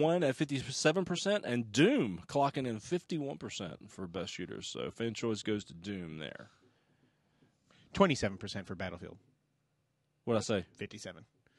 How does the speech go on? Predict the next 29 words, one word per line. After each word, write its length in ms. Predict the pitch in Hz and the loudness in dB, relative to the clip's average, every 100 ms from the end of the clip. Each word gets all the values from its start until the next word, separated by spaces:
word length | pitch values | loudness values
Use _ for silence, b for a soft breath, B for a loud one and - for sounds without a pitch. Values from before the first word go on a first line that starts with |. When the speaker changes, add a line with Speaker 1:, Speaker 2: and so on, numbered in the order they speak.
| - | -10
Speaker 1:
Oh, 140 | 101 90 | -6 -4
sorry, 180 | 101 | -2
Speaker 2:
I 20 | 87 | -4
was 60 | |
a 40 | - | -2
Speaker 1:
twenty-seven. 300 | 92 147 135 | -2 -2 -2
Speaker 2:
little 140 | 127 | -6
confused. 440 | 120 113 117 98 - B | -10 -10 -10 -10 -10 B
Speaker 1:
That 60 | 143 | 6
was 100 | 156 | 8
one 140 | 170 | 6
of 60 | 156 | 8
those 260 | 151 139 | 6 4
times 360 | - 143 143 127 | 4 6 6 4
where 300 | 123 120 120 | 6 6 6
I 220 | 113 113 | 4 4
am, 400 | 110 104 104 104 | 4 2 2 2
uh, 420 | 104 101 98 95 92 | 2 2 2 0 -2
reading 340 | 98 110 117 127 | -2 0 0 0
Speaker 2:
Looking 140 | 120 | 2
ahead. 140 | 110 117 | 2 0
Speaker 1:
things 100 | 113 | -2
that 340 | - 98 95 - | 0 0 0 -2
I 100 | 95 | -6
see. 240 | - 110 - _ _ | -6 -10 -10 _ _
Speaker 2:
That's 100 | - | -14
fair. 180 | - 131 - | -10 -10 -8
That's 120 | 143 | -10
fair. 180 | - 120 | -6 -8